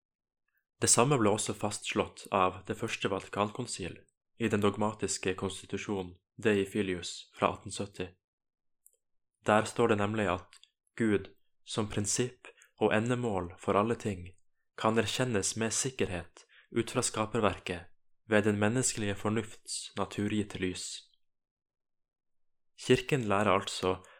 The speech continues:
at vi kan erkjenne Guds eksistens ved hjelp av fornuften. I den katolske kirkes katekisme, avsnitt trettién, står det at mennesket, skapt i Guds bilde,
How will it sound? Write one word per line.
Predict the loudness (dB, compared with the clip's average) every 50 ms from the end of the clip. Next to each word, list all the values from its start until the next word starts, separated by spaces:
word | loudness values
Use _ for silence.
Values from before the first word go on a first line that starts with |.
| _ _ -4
at | -4 0 2
vi | 2 2
kan | 2 0 -2 -2 -2 -2
erkjenne | -2 -2 -4 -4 -2 -2 -2 -2 -4
Guds | 0 0 0 0 0 -2 -4
eksistens | -6 -4 -4 -4 -4 -4 -2 -2 0 0 0 -2 -6 -8 -10 -12 -18 -20 -20 _ _
ved | 4 4 6
hjelp | 6 4 2 -2 -4 -4
av | 0 2 2 2 2
fornuften. | -2 -6 -6 -6 -6 -8 -12 -14 -14 -14 -14 _ _ _ _ _ _ _ _ _ _ _ _ _ _ _ _ _ _ _ _ _ _ _ _ _ _ _ _ _ _ _ _ _ _ _ _ _ _ _ _ _ _
I | 2 4 4
den | 4 4 4
katolske | 2 0 0 2 0 0 0 -2 -6 -4
kirkes | -4 -4 -4 -2 -2 -4 -4 -2
katekisme, | -4 -4 -6 -4 -4 -4 -4 -4 -4 -4 -6 -10 -10 -10 -14 _ _
avsnitt | 2 4 4 4 2 0 -4 -4 -6 -6 -8 -8
trettién, | -8 -8 -4 -2 0 0 0 0 -2 -4 -8 -12 -18 _ _ _ _
står | -14 0 2 4 6 6 6
det | 4
at | 2 2 0 -6 -14 -20 -20 _ _ _ _ _ _ _ _ _ _ _ _
mennesket, | _ 4 4 4 6 4 0 0 -2 -2 -4 -6 -8 -12 -18 _ _ -20 _ _
skapt | -10 0 0 0 0 0 -2 -4
i | 2
Guds | 4 4 4 4 2 -2 -4
bilde, | -4 -4 -2 -4 -6 -6 -8